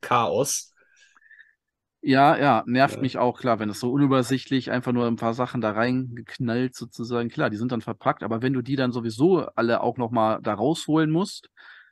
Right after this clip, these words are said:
Speaker 2: und dann auf dem Spielplan ausbreiten und so, dann hast du nicht so viel gewonnen.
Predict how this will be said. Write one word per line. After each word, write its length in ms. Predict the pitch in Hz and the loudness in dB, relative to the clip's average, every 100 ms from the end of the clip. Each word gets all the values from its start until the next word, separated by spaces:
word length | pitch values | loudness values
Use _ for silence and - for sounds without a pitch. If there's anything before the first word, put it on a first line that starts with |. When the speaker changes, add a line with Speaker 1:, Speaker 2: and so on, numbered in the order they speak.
| _ _ - | _ _ -6
Speaker 2:
und 200 | 120 123 | -2 2
dann 100 | 123 | 2
auf 140 | 113 | 0
dem 120 | - 113 | -4 -6
Spielplan 560 | - 156 160 117 107 | 0 0 0 -4 -4
ausbreiten 880 | 87 107 - - 98 101 - 143 170 | -2 -4 -4 0 2 2 0 0 0
und 120 | 113 | -4
so, 240 | - 120 127 | -2 0 0
dann 480 | 117 117 117 117 120 _ - | 0 0 0 -4 -10 _ -10
hast 180 | 117 - | -10 -8
du 60 | |
nicht 80 | 120 | -10
so 80 | 120 | -8
viel 220 | - 139 | -2 0
gewonnen. 440 | 113 92 85 - | 0 -6 -8 -10